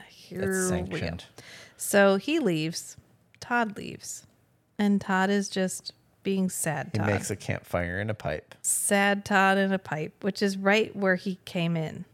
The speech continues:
Speaker 2: Like, that's where he landed. That's where he first found the rope, because that is behind him.
Speaker 1: Right.
Speaker 2: Yeah, when he, when the first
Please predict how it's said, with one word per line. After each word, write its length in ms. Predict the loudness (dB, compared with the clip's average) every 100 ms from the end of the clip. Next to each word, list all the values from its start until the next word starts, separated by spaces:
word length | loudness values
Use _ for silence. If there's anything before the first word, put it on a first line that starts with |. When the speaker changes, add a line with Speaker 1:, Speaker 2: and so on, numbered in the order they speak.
| _
Speaker 2:
Like, 240 | -4 -2 0
that's 260 | -2 -2
where 80 | -8
he 220 | -8 -10
landed. 500 | -8 -8 -8 -10 -12 -16 _ _
That's 180 | -6 -4
where 100 | -4
he 180 | -4 -4 -6 -18
first 580 | -2 2 2 -2 -8 -14 -2
found 280 | 0 0 -2
the 80 |
rope, 440 | -4 -2 -2 -4 -12 _ -8
because 360 | -6 -2 -4
that 280 | 0 0 0
is 120 | -4
behind 480 | -8 -8 -6 -6 -4
him. 220 | -2 0
Speaker 1:
Right. 180 | 0 0 -6 -20 -20 -20 _
Speaker 2:
Yeah, 200 | 2 2
when 220 | 2 2 2
he, 420 | 2 2 -2 -4 -4
when 180 | 0 2
the 60 | 2
first 420 | 0 -2 -2 -8